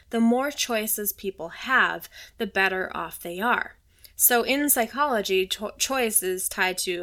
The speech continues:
autonomy and control. Like, that's good, right? Additional choices, they don't hurt anyone, right? And they are bound to help at least one person out there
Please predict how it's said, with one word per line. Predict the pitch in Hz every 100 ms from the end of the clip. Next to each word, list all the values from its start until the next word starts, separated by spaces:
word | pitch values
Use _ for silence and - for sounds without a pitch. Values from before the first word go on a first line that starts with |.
| 160
autonomy | 165 - 180 170 214 262 269
and | 202
control. | 202 185 185 - 311 262 - - - - - 262 -
Like, | 190 180 180
that's | 196 214 - 180
good, | 208 269 240 175 160
right? | 180 190 240 -
Additional | 214 226 226 214
choices, | 202 220 254 262 214 196
they | 196
don't | 202 208 - - -
hurt | 196 285 -
anyone, | 170 175 - - - 180 _
right? | 165 175 247 320 - - - - -
And | 247 254
they | 254
are | 240 226
bound | 196 208 285 262
to | 233 226
help | 202 196 190
at | - 190 190
least | 202 190 - 190
one | 185 180 269 339
person | 214 - - - -
out | 170 156 -
there | 170 165 233